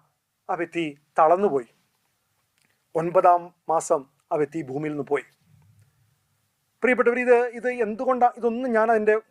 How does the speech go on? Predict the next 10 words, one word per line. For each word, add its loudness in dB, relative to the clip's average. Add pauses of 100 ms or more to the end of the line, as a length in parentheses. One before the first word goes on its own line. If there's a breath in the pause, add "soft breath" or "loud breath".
(280)
വ്യാഖ്യാനത്തിലേക്ക് -2
പോകുന്നില്ല. -6 (1200)
ഞാൻ 0
പറയുന്ന 2
ഒറ്റ -4
കാര്യം 0
ഇതാ, 2 (840)
നമുക്ക് -2 (260)
ഈ -8 (140)
പുരോഹിതരുമായിട്ടുള്ള, 2